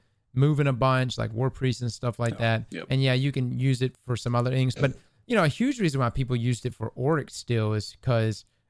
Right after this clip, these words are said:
Speaker 1: other, uh, debuffs didn't work on 'em.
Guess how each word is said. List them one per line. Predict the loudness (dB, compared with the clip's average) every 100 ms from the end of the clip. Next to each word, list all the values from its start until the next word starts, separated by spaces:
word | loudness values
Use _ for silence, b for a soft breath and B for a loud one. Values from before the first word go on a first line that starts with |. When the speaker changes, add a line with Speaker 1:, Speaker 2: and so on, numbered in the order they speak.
| _
Speaker 1:
other, | 0 2 4 2 -2 -8 _ _ -6
uh, | -2 -2 -4 -8 -4
debuffs | -2 0 0 -2 -4
didn't | -6 -2
work | -2 -2
on | -4 -8
'em. | -14